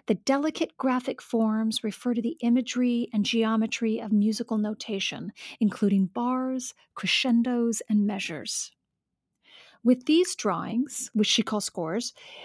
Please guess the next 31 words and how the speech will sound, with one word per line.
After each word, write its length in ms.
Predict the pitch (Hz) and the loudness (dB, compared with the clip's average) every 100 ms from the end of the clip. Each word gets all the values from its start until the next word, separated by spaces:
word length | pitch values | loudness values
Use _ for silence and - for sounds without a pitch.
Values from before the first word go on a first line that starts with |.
| - 208 | -8 0
Jones 440 | 302 330 415 - | 2 2 0 -2
refers 460 | 294 - 277 277 - | -2 -2 -2 -2 -2
to 100 | 247 | -2
the 100 | 247 | 0
tradition 520 | - 226 254 - 240 214 | 0 0 0 2 2 0
of 100 | - | -2
graphical 480 | 226 220 240 240 | 0 0 -2 0
notation, 760 | 220 220 - 240 233 - 147 208 _ | 2 2 -2 -2 -2 -4 -8 -12 _
an 120 | 240 214 | -2 0
approach 340 | - 220 - | 0 -4 -2
to 100 | 226 | -4
writing 360 | 214 214 214 208 | -2 0 0 2
music 400 | 202 208 277 - | 0 -2 -6 -10
pioneered 640 | - 214 214 196 190 190 - | -2 0 2 0 -2 -6 -6
by 180 | 208 196 | -6 -6
avant-garde 560 | 214 214 202 208 190 190 | -6 -6 -6 -6 -6 -4
musicians 640 | 208 208 190 - 190 202 | -4 -4 -4 -4 -4 -4
in 80 | 208 | -2
the 60 | 196 | -2
nineteen 340 | 180 - 202 | -4 -6 -4
hundreds. 640 | 240 226 190 - - - _ _ _ _ _ _ - - - - - | 0 0 0 -10 -12 -12 _ _ _ _ _ _ -20 -20 -20 -20 0
Rather 280 | 233 269 277 | 4 6 6
than 160 | 254 240 | 6 6
making 320 | 254 254 240 | 6 4 0
specific 580 | - 240 - 226 220 226 | 0 -2 -2 -2 0 2
notes, 640 | 269 302 196 247 - - | 4 4 2 0 -4 -2
like 240 | 233 220 | -2 0
in 80 | 208 | -2
traditional 480 | - 208 196 - 180 | -2 -4 -4 -6 -6
sheet 300 | - 208 240 | -6 -4 -4
music, 520 | 202 180 - 247 - | -4 -6 -6 -6 -8